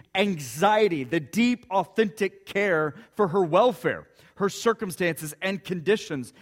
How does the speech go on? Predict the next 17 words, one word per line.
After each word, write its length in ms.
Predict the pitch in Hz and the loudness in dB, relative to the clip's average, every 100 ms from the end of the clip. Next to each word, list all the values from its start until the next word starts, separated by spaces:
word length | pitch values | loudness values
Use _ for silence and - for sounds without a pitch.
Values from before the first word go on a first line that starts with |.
| 170 | -6
that 260 | 160 180 - | -2 -2 0
ate 260 | 226 262 262 | 0 0 -2
at 220 | - 185 143 | -4 -4 -4
him, 300 | 151 139 120 | -2 -2 -2
the 180 | 147 - | -4 0
anguish 380 | 247 240 220 | 0 0 0
and 100 | 220 | -2
anxiety 480 | 180 147 196 214 202 | -6 0 2 2 0
that 160 | 175 165 | -2 -4
he 140 | 180 | -6
sat 420 | 180 - 214 214 | -10 -4 -2 -2
in 220 | 175 151 - 208 | -4 -6 -8 -10
and 180 | - 190 | -4 2
lived 280 | 214 226 196 | 6 6 4
in 140 | 175 | -2
and 220 | 170 185 175 | -2 -8 -4
felt 380 | 226 196 175 | 2 2 2